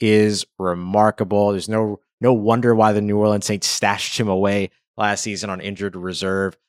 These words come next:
Uh, so the Saints are in good hands right now when it comes to the special teams unit.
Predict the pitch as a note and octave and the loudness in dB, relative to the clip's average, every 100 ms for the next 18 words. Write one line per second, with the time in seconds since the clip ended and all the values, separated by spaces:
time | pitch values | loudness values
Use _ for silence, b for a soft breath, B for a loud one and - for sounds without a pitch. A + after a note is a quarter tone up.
0 | _ G2 G2 - A#2+ A2 G#2 C3 A#2+ B2 | _ 0 2 0 -2 -2 0 -2 0 0
1 | A2+ G2 B2 B2+ B2 G#2 A#2 A#2+ A2+ A2 | -2 0 2 4 2 0 2 2 2 0
2 | G2 G#2 G#2 G2+ G#2+ G#2 G#2 F#2+ G#2 F2+ | 0 0 0 -2 -4 -4 -4 -4 -2 -4
3 | F2 G#2 G#2 F#2+ G#2 G2+ | -6 -6 -4 -4 -2 -2